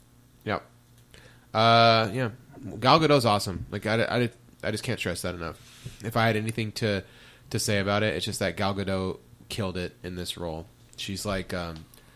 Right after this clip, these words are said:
she's, like, distractingly good looking, but still looks like she could beat the shit out of someone. Like, she, it's not, like, unrealistically, you know, like, I don't know. There are some people I think that might have, they don't look like they could actually beat someone up.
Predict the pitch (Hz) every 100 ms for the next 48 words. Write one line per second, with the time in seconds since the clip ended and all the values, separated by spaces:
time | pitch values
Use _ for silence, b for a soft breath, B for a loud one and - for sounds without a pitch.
0 | b b - 107 - - 117 110 - 113
1 | 110 101 104 95 92 110 101 95 - 92
2 | 95 98 101 - 104 101 82 90 - -
3 | 87 85 78 78 82 80 78 78 95 104
4 | 113 110 - 131 127 127 - 117 113 107
5 | 95 98 - 98 98 90 80 b b b
6 | 143 147 135 127 - - 123 107 92 104
7 | 101 107 104 107 98 92 95 90 92 -
8 | 92 90 90 90 - - b b b b
9 | b b b b b - - 131 165 127
10 | 143 143 123 - 117 110 104 - 104 95
11 | 82 92 - 90 82 78 76